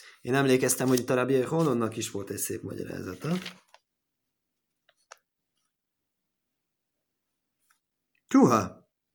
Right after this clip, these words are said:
Volt egy Rabbi Yehonon, és volt egy, ö,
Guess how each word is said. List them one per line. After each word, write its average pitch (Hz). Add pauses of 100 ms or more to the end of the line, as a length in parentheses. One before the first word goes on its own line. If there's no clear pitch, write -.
(1800)
Volt 170
egy 147
Rabbi 131
Yehonon, 123 (2000)
és 131
volt 160
egy, 160
ö, 160